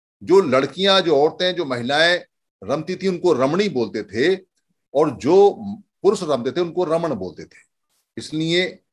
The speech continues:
रामायण जो शब्द है, राम रमण, यानी कि जो रमता है, रमने वाला रमण, ये शब्द पाली के शब्द हैं। तो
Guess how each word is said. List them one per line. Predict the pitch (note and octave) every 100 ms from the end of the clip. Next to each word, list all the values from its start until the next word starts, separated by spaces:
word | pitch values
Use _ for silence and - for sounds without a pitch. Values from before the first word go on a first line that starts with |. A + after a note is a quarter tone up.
| _
रामायण | E2+ G#2+ A#2+ C3 C#3 D#3 E3
जो | C#3 C3
शब्द | - C3 A2+
है, | G2 C3+ C#3+
राम | A#2 C3+ C3+ G#2+
रमण, | B2 D3
यानी | A#2 A#2 C3
कि | D#3
जो | A#2+
रमता | G#2+ A2 G#2+ A2
है, | G#2 D3
रमने | A#2+ B2+ A#2
वाला | F#2 F2+ C3
रमण, | G#2+ E2+ - _ _ _ _ _ _
ये | A2+
शब्द | - D3 D3 B2
पाली | A#2 C#3
के | C3 A2+
शब्द | A#2 G#2+
हैं। | B2+ G2 - _ _ _ _ _ -
तो | F3 -